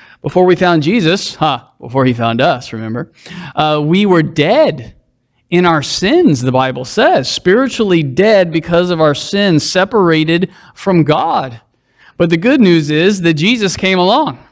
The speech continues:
hmm, that God in his grace called to us.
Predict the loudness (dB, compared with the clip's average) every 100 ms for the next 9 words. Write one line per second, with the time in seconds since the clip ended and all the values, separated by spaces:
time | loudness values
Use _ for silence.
0 | _ _ -4 -2 -2 -2 -2 0 0 2
1 | 2 0 0 -2 -4 -2 0 0 -4 -4
2 | 2 4 4 4 2 0 0 2 2 -2
3 | -8 -10 -10